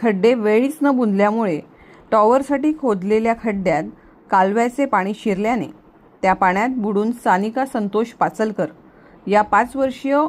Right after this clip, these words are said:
मुलीचा मृत्यू झाला आहे. या परिसरामध्ये टॉवर उभे करण्यासाठी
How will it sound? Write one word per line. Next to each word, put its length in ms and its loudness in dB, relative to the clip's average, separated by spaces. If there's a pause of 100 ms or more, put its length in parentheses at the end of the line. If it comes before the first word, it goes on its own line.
मुलीचा 460 -2
मृत्यू 400 -4
झाला 260 0
आहे. 240 -4 (960)
या 160 4
परिसरामध्ये 920 0 (140)
टॉवर 380 2
उभे 300 -2
करण्यासाठी 680 -2